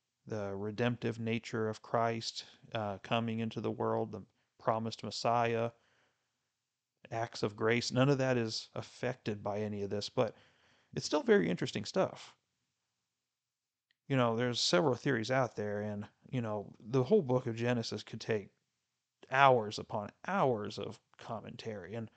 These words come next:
to spare you that, I'll I'm not gonna do that. But there's so many things that we can,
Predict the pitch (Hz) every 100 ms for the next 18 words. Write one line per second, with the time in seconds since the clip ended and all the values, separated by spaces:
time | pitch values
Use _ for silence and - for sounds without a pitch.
0 | _ _ _ - 123 - 196 170 123 110
1 | 104 101 104 107 107 98 _ _ _ 127
2 | 120 123 123 101 104 202 113 101 98 -
3 | _ _ _ _ _ _ _ _ 139 127
4 | 107 _ _ _ _ _ _ _ _ _
5 | _ _ _ _ - 127 - 190 202 127
6 | 110 147 151 135 117 104 98 - _ _
7 | _ 131 131 123 131 117 110